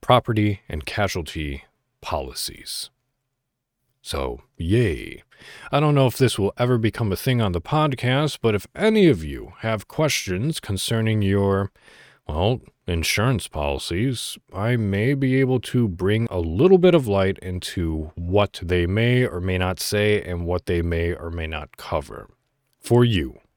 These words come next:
or your household or family or what have you. So if you do have any questions concerning your insurance policies, I am specialized within the state of Indiana. It's kind of a general gist, but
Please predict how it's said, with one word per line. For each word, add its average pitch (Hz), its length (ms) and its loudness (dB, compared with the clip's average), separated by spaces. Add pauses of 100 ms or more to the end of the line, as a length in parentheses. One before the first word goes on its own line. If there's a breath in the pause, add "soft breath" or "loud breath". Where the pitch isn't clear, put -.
or 82 200 0
your 87 260 0
household 110 580 0
or 101 160 0
family 87 520 -4
or 82 220 -6
what 80 180 -6
have 71 240 -10
you. 64 160 -12 (600 loud breath)
So - 160 2
if 117 100 0
you 120 120 2
do 170 260 6
have 151 240 2
any 151 160 0
questions 156 480 0
concerning 151 880 0
your 123 300 4
insurance 123 500 0
policies, 101 920 0 (280)
I 90 200 -2
am 98 220 0
specialized 98 1080 2
within 98 360 -2
the 90 100 0
state 87 340 0
of 85 140 -2
Indiana. 123 760 2 (100)
It's 85 160 -6
kind 123 260 -2
of 107 80 0
a 101 80 2
general 95 560 2
gist, 87 800 -2 (580 loud breath)
but 107 580 2